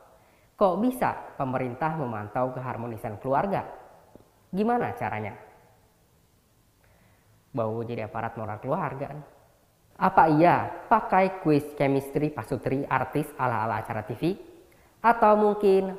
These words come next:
pakai prank menguji kesetiaan layaknya konten YouTuber? Ayolah, urungkan saja niat kalian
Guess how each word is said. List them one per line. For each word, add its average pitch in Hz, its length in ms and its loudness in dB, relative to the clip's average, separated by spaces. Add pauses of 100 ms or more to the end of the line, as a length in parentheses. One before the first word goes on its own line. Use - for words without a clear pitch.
pakai 135 480 2
prank 180 320 4
menguji 131 400 0
kesetiaan 135 720 -2
layaknya 196 640 -2
konten 113 400 -4
YouTuber? 196 320 2 (880)
Ayolah, 131 400 4 (640)
urungkan 214 480 4
saja 180 400 4
niat 147 320 0
kalian 117 320 -2